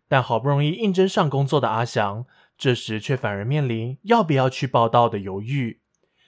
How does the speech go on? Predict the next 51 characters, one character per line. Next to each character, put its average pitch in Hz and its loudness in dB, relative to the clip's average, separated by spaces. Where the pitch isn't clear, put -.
可 110 -2
见 123 0
阿 123 -2
翔 120 -2
自 139 -12
己 147 -4
都 196 4
很 - -2
明 113 -6
确 139 -2
知 123 -2
道， 123 2
这 135 -2
两 104 -4
家 104 -8
公 110 -8
司 113 -6
不 107 -4
是 135 -4
他 113 -4
真 135 -2
正 156 2
想 104 -6
去 - -10
的 98 -8
地 101 -12
方。 104 -8
苦 113 -2
恼 113 2
的 101 -2
阿 113 0
翔 113 -4
经 190 0
过 233 6
了 190 6
跟 151 0
朋 131 -4
友 139 0
与 110 -4
亲 135 -4
人 120 0
的 110 -2
咨 127 -6
询， 107 -8
立 135 -2
出 127 0
了 110 2
两 104 -4
个 98 -10
目 147 0
标： 139 -2